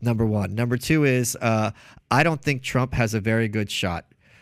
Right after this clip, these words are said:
uh, pun intended, because as soon as they start talking about the Fauci stuff, especially with the base, uh, as soon as you start talking about his staffing decisions, uh, it's going to look pretty bad for him. Um, and I also think that there is enough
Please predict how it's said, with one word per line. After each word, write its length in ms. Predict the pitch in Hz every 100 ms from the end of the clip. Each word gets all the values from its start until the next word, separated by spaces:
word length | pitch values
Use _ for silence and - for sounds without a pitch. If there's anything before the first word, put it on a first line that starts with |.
| -
uh, 260 | 107 98 95
pun 260 | - 113
intended, 560 | 110 104 110 92 90 95
because 420 | 101 - 107 101
as 100 | 98
soon 360 | - - 131 135
as 160 | 113
they 120 | 107 113
start 280 | - 110
talking 320 | - 107 - 110
about 160 | 104
the 80 | 110
Fauci 360 | - 104 - 107
stuff, 320 | - 101 -
especially 420 | 104 - 95 110
with 120 | 101
the 80 | 104
base, 420 | 101 95 95 - - - - -
uh, 160 | 104 95
as 100 | 98
soon 220 | - 117
as 140 | 107
you 80 | 113
start 200 | - 107
talking 320 | - 107 107
about 120 | 107
his 100 | 101
staffing 400 | - - 101 -
decisions, 640 | 104 101 107 98 101 101 -
uh, 240 | 95 92 82
it's 160 | 101
going 200 | - 107
to 160 | 101 92 -
look 240 | 107 -
pretty 220 | - 98
bad 280 | 101 104 101 - _
for 80 | 117
him. 260 | 113 110 110 - - -
Um, 320 | 117 104 101 110
and 160 | 117
I 200 | 117 110 101
also 400 | - 135 143 156
think 380 | 143 135 147 -
that 240 | 127 110 120
there 180 | 117
is 360 | 113 117 113 107
enough 420 | 117 110 107 120